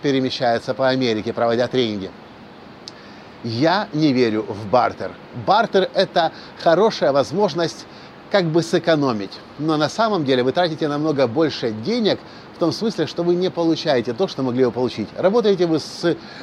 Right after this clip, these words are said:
эм, коучем, работаете вы с консультантом, с экспертом, с кем бы вы ни работали. Когда вы платите свои деньги, во-первых, это цените больше, вы привержены больше своему результату, но самое главное, человек, даже ваш друг,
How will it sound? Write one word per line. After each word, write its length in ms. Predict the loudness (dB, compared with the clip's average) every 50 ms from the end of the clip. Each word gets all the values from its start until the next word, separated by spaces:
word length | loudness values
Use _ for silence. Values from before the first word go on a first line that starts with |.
| -16 -4 0
эм, 380 | 2 4 4 4 2 0 -4 -6 -12 -18 -14 0
коучем, 480 | 2 4 4 4 4 2 0 -2 0
работаете 400 | 0 2 2 4 2 4 4 4 2
вы 100 | 2 2
с 60 | 2
консультантом, 800 | 0 0 0 0 0 -2 0 0 0 0 0 0 -2 -4 -6 -4
с 80 | -4 -4
экспертом, 580 | -4 -4 -4 0 2 2 2 2 0 -2 -4 -6 -12 -16 -18 -18 -18 -20 -20 -16
с 240 | -14 -12 -12 -12 -8
кем 220 | 0 0 2 4 4
бы 100 | 4 4
вы 140 | 4 4
ни 80 | 4 4
работали. 500 | 4 4 4 4 2 0 -2 -6 -8 -8 -8 -12 -18 -20 -20 -20 -20 -20 -20 -20 -20 -20 -20 -20 -20 -20 -20 -20 -20 -6 0
Когда 340 | 2 2 2 4 2 2 4
вы 200 | 4 4 2 2 -2 -6
платите 480 | 0 2 2 2 2 0 -2 -2 -2 -4
свои 320 | -2 0 0 2 2 2
деньги, 360 | 2 0 0 0 0 -2 -2 2
во-первых, 460 | 4 4 4 4 4 2 0 0 -2
это 180 | -2 -2 -2
цените 460 | -4 -2 0 0 2 2 0 0 0 0
больше, 380 | 2 0 0 0 -2 -6 -6 -6 -12 -18 -20 -18 -6 0
вы 180 | 4 4 4
привержены 560 | 4 4 4 4 6 6 4 4 2 0 2
больше 320 | 2 2 2 2 0 -4 -4
своему 300 | 0 2 4 4 6 4
результату, 640 | 4 4 2 0 0 2 2 2 2 0 -2 -4 -4 -10 -12 -8
но 140 | -6 -6 -4
самое 280 | -2 0 0 0 2 2
главное, 260 | 2 2 2 0 -2
человек, 300 | -2 0 0 0 0 -2 -6 -14 -16 -6 -2
даже 260 | -2 0 0 0 0
ваш 280 | 2 2 2 2 0
друг, 320 | 0 4 4 4 4 4